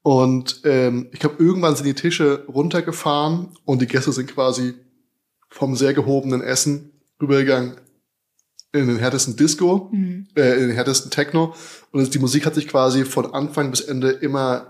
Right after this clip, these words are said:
Speaker 1: weiter verschärft oder,
Speaker 2: Mhm.
Speaker 1: äh, ist immer härter geworden, ne?
Speaker 2: Mhm.
Speaker 1: Das hat über Jahre funktioniert und dann irgendwie nicht mehr. Aber ich glaub einfach auch, weil so ein bisschen Frankfurt an diesem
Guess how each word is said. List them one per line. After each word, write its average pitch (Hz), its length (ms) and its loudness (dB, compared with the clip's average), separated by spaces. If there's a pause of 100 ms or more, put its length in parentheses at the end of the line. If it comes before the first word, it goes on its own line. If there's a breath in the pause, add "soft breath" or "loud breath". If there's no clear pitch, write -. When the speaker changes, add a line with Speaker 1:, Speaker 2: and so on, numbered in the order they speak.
Speaker 1:
weiter 123 340 0
verschärft 123 640 -4
oder, 98 300 0
Speaker 2:
Mhm. 98 200 2
Speaker 1:
äh, - 60 -8
ist - 80 -4
immer 143 120 2
härter 131 320 2
geworden, 107 460 -4
ne? 135 140 0
Speaker 2:
Mhm. 202 260 -2 (520 loud breath)
Speaker 1:
Das - 540 -4
hat - 600 -2
über 143 140 4
Jahre 131 360 4
funktioniert 165 880 2 (260)
und 123 400 -2
dann 160 280 2
irgendwie 143 320 0
nicht 139 180 -2
mehr. 127 80 2
Aber 110 100 2
ich 107 60 -4
glaub - 160 -4
einfach 117 280 -2
auch, 113 240 -4
weil 113 120 -2
so 113 60 0
ein 110 100 -2
bisschen 113 600 0
Frankfurt 113 600 -4
an 110 120 -10
diesem 110 360 -6